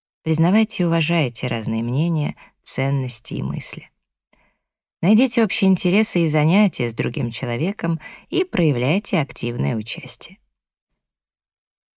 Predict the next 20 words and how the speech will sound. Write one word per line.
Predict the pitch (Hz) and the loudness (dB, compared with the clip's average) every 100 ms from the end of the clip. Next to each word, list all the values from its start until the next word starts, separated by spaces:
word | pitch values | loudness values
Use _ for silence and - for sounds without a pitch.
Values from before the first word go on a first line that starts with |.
| _ | _
Научиться | 180 247 - 277 - - | 4 4 4 0 2 2
протягивать | 214 - 220 175 180 151 | 2 4 2 4 2 2
руку | 185 170 - 143 | 0 0 0 -2
первым | - 208 208 185 175 165 151 | 2 2 4 4 4 4 4
не | 143 | 2
значит | 131 131 175 - 117 | 2 0 0 -2 -4
навсегда | 113 - 131 131 120 | -4 -4 -4 0 0
защитить | 117 - - - 143 | -2 -6 -6 -6 -4
себя | - 131 131 120 | -4 -2 0 0
от | 117 | -2
новых | 117 117 110 | -4 -4 -8
ран. | - - - - - _ _ _ _ - | -8 -8 -10 -12 -20 _ _ _ _ -4
Они | 269 | 2
могут | 233 202 - | 4 2 0
появиться, | 196 196 202 170 - 131 | 0 2 2 0 -2 0
но | 135 139 | 2 2
если | 131 123 135 | 0 0 0
вы | 131 | 0
одновременно | 127 135 131 143 131 127 | 2 0 2 2 2 0
формируете | 123 131 135 135 151 135 120 - | -2 -2 0 0 2 0 -2 -6